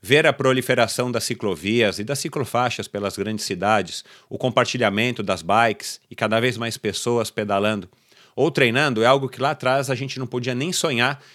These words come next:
em algum dia ver aqui no Brasil. A presença das grandes marcas mundiais de bike e a multiplicação da abertura de bike shops é um sinal super positivo.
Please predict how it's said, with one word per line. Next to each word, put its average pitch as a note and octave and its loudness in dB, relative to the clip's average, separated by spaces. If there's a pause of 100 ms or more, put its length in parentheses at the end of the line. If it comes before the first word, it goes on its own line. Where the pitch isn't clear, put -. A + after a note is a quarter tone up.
(120)
em B2 -2
algum A#2+ 2
dia A#2 2
ver A#2 0
aqui A#2 -4
no B2 -2
Brasil. A#2 2 (600)
A - -4
presença A#2 2
das G#2 0
grandes G#2 -2
marcas G#2 -2
mundiais F#2+ -2
de F#2 -8
bike A#2+ 0
e - 0
a G2+ -4
multiplicação G#2 -6 (320)
da G2+ 2
abertura G2+ 0
de F#2 -10
bike G2 -4
shops B2 -4
é C#3+ -2
um C3+ -2
sinal C3+ -4
super C#3+ -2
positivo. C3+ -2